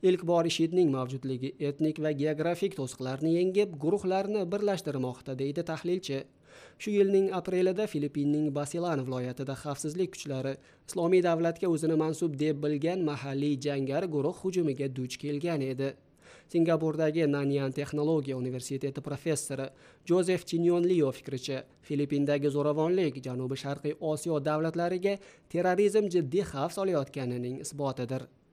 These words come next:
Ikki ming o'n to'rtinchi yil Islomiy davlat jangarilari guruhning Janubi Sharqiy Osiyo qanotini tuzdi.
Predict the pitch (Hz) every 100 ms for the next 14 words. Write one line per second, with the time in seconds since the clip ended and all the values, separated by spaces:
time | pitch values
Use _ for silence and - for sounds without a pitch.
0 | _ _ _ 143 - 214 220 202 202 196
1 | 196 196 214 208 - 170 180 165 165 165
2 | 160 143 156 160 160 165 175 190 170 139
3 | 131 143 143 135 139 147 147 151 156 160
4 | 170 151 147 147 131 131 139 151 156 196
5 | 202 135 127 135